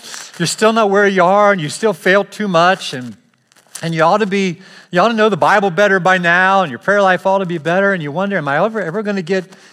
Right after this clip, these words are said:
am I ever gonna get this? You know, I still don't know how to answer certain questions. I don't, still, I don't understand the Holy Spirit."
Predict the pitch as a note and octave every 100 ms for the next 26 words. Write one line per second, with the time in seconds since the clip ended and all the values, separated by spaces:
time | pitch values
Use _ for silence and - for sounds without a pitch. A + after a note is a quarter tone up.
0 | - D#3 G#3 C4+ B3+ E3 F3+ - E3 F#2+
1 | - - - - _ _ _ - E3 F3
2 | - C4 C4 F3+ G3 G#3 G3 F#3+ G3+ G3
3 | F3+ G#3+ F#3+ F3+ G#3 G3 - G3 G3 F3
4 | C3 G3+ F#3 - G3 E3+ F3 A3 C4+ C4+
5 | B3+ D4+ - B3+ B3 F3+ A#3 A3+ - -
6 | F#3 F#3 F#3